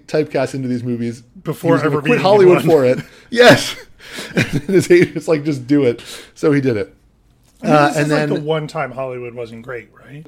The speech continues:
Speaker 1: Yeah,
Speaker 2: Yeah,
Speaker 1: exactly.
Speaker 2: right?
Speaker 1: Um, and then, uh, this last December, he said that they're working on Rush Hour four.
Speaker 2: Yeah, because they're good
Speaker 1: Uh,
Speaker 2: movies and he likes them. Uh,
Speaker 1: uh,
Speaker 2: okay,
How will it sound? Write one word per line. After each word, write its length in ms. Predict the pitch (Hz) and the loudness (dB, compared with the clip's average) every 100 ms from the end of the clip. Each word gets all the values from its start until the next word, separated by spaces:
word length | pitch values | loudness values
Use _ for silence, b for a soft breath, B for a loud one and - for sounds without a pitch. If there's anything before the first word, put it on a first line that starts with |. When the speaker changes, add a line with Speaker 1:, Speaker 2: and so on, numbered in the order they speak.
| - | -10
Speaker 1:
Yeah, 220 | 131 107 | -6 -6
Speaker 2:
Yeah, 120 | 143 | -8
Speaker 1:
exactly. 520 | 123 101 - 160 220 233 _ | -12 -14 -12 -12 -12 -14 _
Speaker 2:
right? 20 | 143 | -2
Speaker 1:
Um, 600 | 131 123 117 113 113 117 _ _ | 0 0 -2 -4 -8 -12 _ _
and 180 | 147 151 | -4 -2
then, 360 | 147 143 139 147 | -2 -2 -8 -6
uh, 200 | 135 131 | -8 -8
this 240 | 139 165 | -10 -8
last 220 | 190 190 190 | -4 -6 -6
December, 380 | 190 220 160 | -10 -6 -6
he 120 | 104 123 | -6 -8
said 260 | 131 123 | -8 -8
that 180 | 127 123 | -8 -8
they're 120 | 131 | -8
working 340 | 120 120 127 120 | -10 -12 -12 -12
on 100 | 117 | -12
Rush 180 | 113 | -12
Hour 180 | 113 110 | -12 -14
four. 200 | 120 - - | -14 -16 -14
Speaker 2:
Yeah, 120 | 277 | -14
because 300 | 285 175 170 | -12 -16 -16
they're 100 | 185 | -12
good 100 | 127 202 | -8 -6
Speaker 1:
Uh, 40 | |
Speaker 2:
movies 240 | 220 175 113 | -6 -10 -14
and 80 | 113 | -18
he 80 | |
likes 280 | 123 143 - | -16 -18 -20
them. 120 | _ _ _ b b b b b 175 | _ _ _ b b b b b -14
Uh, 20 | |
Speaker 1:
uh, 340 | 135 131 131 - | -10 -10 -12 -10
Speaker 2:
okay, 240 | 165 165 | -4 -4